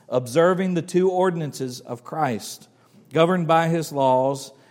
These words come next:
exercising the gifts, rights, and privileges invested in them by the word, and seeking to extend the gospel to the ends of the earth.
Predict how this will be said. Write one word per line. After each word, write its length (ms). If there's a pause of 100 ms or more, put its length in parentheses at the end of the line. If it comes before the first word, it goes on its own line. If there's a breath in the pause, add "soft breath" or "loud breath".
(120)
exercising 840
the 80
gifts, 640 (180)
rights, 480
and 200
privileges 600
invested 580
in 120
them 220
by 220
the 80
word, 520 (360 loud breath)
and 480
seeking 600
to 120
extend 500
the 60
gospel 720 (340 loud breath)
to 120
the 160
ends 180
of 60
the 140
earth. 460